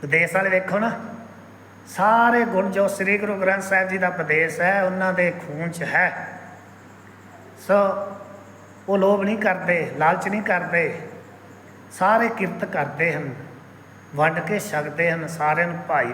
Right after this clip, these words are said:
ਭਾਈ ਸਮਝਦੇ ਹਨ। ਚਾਹੇ ਅਸੀਂ ਵੀ ਜਾਈਏ, ਕੋਈ ਨਫ਼ਰਤ ਨਹੀਂ ਕਰਦਾ। ਸੋ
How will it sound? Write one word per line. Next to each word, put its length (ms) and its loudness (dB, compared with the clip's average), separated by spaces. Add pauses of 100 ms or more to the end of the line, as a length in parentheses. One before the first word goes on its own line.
ਭਾਈ 160 -2
ਸਮਝਦੇ 500 -8
ਹਨ। 60 -6
ਚਾਹੇ 240 2
ਅਸੀਂ 200 0
ਵੀ 100 0
ਜਾਈਏ, 440 0 (880)
ਕੋਈ 140 2
ਨਫ਼ਰਤ 440 2
ਨਹੀਂ 140 -2
ਕਰਦਾ। 440 -2 (1300)
ਸੋ 220 2